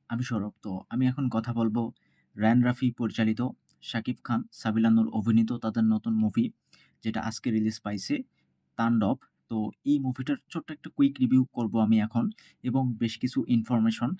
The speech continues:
বা বেশ কিছু আপডেট কিন্তু এই ভিডিওতে থাকতে চলেছে, এবং, আহ, অবশ্যই ফুল ভিডিওটা পুরোপুরি দেখবেন। তো শাকিব খানের নতুন মুভি তাণ্ডব, যেটা ঈদে রিলিজ করছে,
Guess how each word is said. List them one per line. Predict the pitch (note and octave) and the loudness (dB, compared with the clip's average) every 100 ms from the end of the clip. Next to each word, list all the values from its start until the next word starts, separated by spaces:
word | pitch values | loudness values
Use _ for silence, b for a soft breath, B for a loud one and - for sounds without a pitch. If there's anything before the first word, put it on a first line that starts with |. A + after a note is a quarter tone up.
| B B | B B
বা | A#2+ | -4
বেশ | A2+ A#2 - | -2 -2 -2
কিছু | B2 D3 - | -4 -4 -4
আপডেট | A#2 - B2+ | -6 -4 -6
কিন্তু | - A2+ A2+ C#3+ | 0 0 0 -4
এই | A#2+ B2+ | 4 4
ভিডিওতে | A#2 G#2+ A2 G#2+ C3+ A#3+ _ _ _ | 4 0 0 -2 -4 -8 _ _ _
থাকতে | - A2 - | -12 -12 -10
চলেছে, | A2+ A2 G#2+ - F#3+ - | -6 -2 -2 -2 -4 -4
এবং, | A#2+ B2 C#3+ - b b b | -2 0 0 -4 b b b
আহ, | A2 A2 A2 - _ - | -6 -4 -4 -10 _ -10
অবশ্যই | A#2 B2+ B2+ | -8 -2 -2
ফুল | - A2+ | 2 0
ভিডিওটা | A2 G#2+ A#2 A#2 B2+ - _ - - | 2 2 2 -2 -6 -10 _ -16 -6
পুরোপুরি | G#2+ G2 G2+ | -4 -2 -4
দেখবেন। | G2+ G2+ - G2 - B B B B B - | -2 -6 -4 -6 -6 B B B B B -8
তো | A#2 A2+ | -4 -4
শাকিব | - C3 D#3 | -4 -6 -2
খানের | F3 E3+ | 0 0
নতুন | E3 C3+ D3 C#3+ | 0 0 0 0
মুভি | C#3 D#3 C#3 _ _ - | 0 0 -2 _ _ -4
তাণ্ডব, | B2 C3 A#2+ - _ _ A2 | -2 2 0 -2 _ _ -6
যেটা | A2 A2+ A2 - _ _ _ - | -2 0 -2 -6 _ _ _ -6
ঈদে | A2+ B2+ | 0 2
রিলিজ | A#2 A#2+ | 2 0
করছে, | - A#2 - D3 | -4 -6 -4 -8